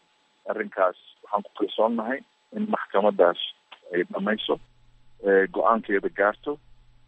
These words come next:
Go'aankana gaari doonto, waxay, waxaa la qiyaasaa inay go'aan ka gaarto, eh, ilaa iyo sanadkan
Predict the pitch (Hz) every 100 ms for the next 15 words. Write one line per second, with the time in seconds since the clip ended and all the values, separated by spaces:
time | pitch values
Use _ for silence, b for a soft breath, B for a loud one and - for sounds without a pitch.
0 | _ 107 113 107 110 101 92 107 107 98
1 | 95 90 - - 101 98 - - 95 -
2 | 98 101 - 101 92 90 92 101 - 92
3 | 87 - - - _ _ _ _ - 90
4 | - 98 101 98 - 80 82 - 98 95
5 | 82 85